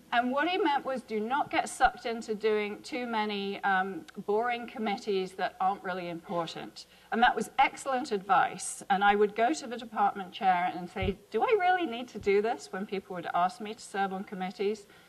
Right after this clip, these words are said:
And a lot of the time he would say no. And of course, I'm grateful to him for having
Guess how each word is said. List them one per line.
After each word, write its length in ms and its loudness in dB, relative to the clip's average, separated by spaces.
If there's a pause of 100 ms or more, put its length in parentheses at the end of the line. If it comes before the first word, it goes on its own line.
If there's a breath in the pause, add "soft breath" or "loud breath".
(200 loud breath)
And 160 2
a 120 4
lot 200 4
of 80 -6
the 80 -8
time 280 -4
he 120 -2
would 140 -2
say 200 -6
no. 440 0 (120)
And 120 -2
of 80 -10
course, 320 -4
I'm 140 -2
grateful 420 -4
to 160 -10
him 200 -6
for 100 -6
having 420 0